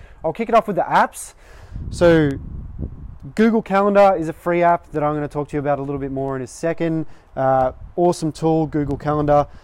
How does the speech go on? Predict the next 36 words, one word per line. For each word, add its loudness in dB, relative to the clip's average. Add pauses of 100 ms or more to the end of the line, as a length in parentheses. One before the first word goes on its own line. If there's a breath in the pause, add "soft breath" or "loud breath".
(220 soft breath)
Uh, 4
the -8
Daily 2
Stoic. -2
So 0 (100)
I -2
have 0
the -2
book. 0 (400 loud breath)
If -10
you -4
don't 0
have 0
the 0
book, -2
a 0
lot 2
of -2
our 2
members -4
have, -6
um, -2 (640 loud breath)
downloaded 2
the -6
podcast. -4 (320 loud breath)
So -2
I 6
haven't 2
done 2
that, 0
but 0
I 2
will -4
do -4
that -2
today. 0